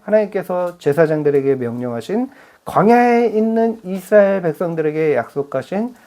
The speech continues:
축복입니다. 여러분, 새해에도 하나님은 결코 우리를 홀로 두지 않으십니다. 하나님이 친히 여러분을 지켜주십니다. 하나님의 얼굴이 여러분을 향해 있습니다. 하-, 여러-, 하나님이 여러분에게 참 평강을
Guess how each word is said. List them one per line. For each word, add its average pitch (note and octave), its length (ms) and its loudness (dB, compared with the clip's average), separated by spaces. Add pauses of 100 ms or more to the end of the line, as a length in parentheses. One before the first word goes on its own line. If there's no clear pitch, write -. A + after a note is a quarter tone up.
(240)
축복입니다. G3 1400 -4 (640)
여러분, C3+ 260 4
새해에도 D#3+ 600 4
하나님은 G#3 400 4
결코 G#3+ 400 2
우리를 G3 500 -4 (320)
홀로 F#3+ 300 0
두지 D3 440 -6 (300)
않으십니다. G2 800 -8 (420)
하나님이 G#3+ 480 4
친히 D4+ 580 2
여러분을 G#3+ 480 6
지켜주십니다. C3+ 920 -12 (240)
하나님의 B3 380 8
얼굴이 A3+ 400 6
여러분을 C4+ 480 6
향해 E4 360 -2
있습니다. E3+ 600 -10 (240)
하-, A3 180 10
여러-, A#3 180 8
하나님이 C4 520 2
여러분에게 A#3+ 600 2
참 D#4+ 300 0
평강을 D4+ 720 0